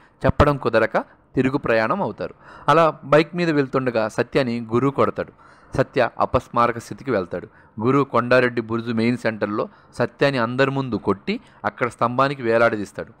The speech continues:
సత్య వాటర్ అడిగినా గురువు దానికి సమా-, సమాధానంగా, "ఇక్కడ ఎవ్వరూ నీకు వాటర్ ఇవ్వడానికి ధైర్యం చెయ్యరు, నీరు, నీకు వాటర్ కావాలి అంటే వర్షం పడాల్సిందే" అని చెప్పి వెళ్తాడు. సత్య చనిపోయాడనే ఉద్దేశంతో మొక్క నాటుతుండగా వర్షం పడుతుంది.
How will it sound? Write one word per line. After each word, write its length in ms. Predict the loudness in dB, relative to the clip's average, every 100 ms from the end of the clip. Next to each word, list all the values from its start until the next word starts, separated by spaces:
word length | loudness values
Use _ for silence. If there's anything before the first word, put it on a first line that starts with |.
| _ -20 -20 -8
సత్య 460 | -6 -2 2 2 0 _ _ 2
వాటర్ 300 | 4 4 2
అడిగినా 340 | 0 0 -2
గురువు 360 | -4 -4 -2 2
దానికి 280 | 2 0
సమా-, 360 | -4 0 2 2 0
సమాధానంగా, 720 | -4 2 2 2 -2 -2 -2 -2 -12 -14 -10
"ఇక్కడ 260 | -4 0
ఎవ్వరూ 320 | 2 2 0 0
నీకు 240 | -4 -4
వాటర్ 340 | 2 2 2
ఇవ్వడానికి 400 | 0 2 0 -2
ధైర్యం 360 | -6 -4 -4 -2 0
చెయ్యరు, 300 | 0 0 -4 -12 _ _ _ _
నీరు, 420 | -2 0 0 -2 -6 _ -6
నీకు 220 | -2 2
వాటర్ 380 | 6 6 4 2
కావాలి 380 | 4 6 4 2
అంటే 300 | -2 -2 -2
వర్షం 440 | 0 -2 -2 -4 2
పడాల్సిందే" 520 | 2 2 -2 -6 -4
అని 180 | -4 -4
చెప్పి 200 | -6 -2
వెళ్తాడు. 360 | 0 0 -4 -12 -18 _ _
సత్య 420 | -8 -4 -4 -4
చనిపోయాడనే 500 | -6 -2 2 2 0
ఉద్దేశంతో 520 | -4 -2 -2 -2 -4 -2
మొక్క 260 | -2 -2
నాటుతుండగా 640 | 2 2 2 -2 -2 -4 -4 -10 _ -2
వర్షం 280 | 0 0 0
పడుతుంది. 400 | 0 -2 -14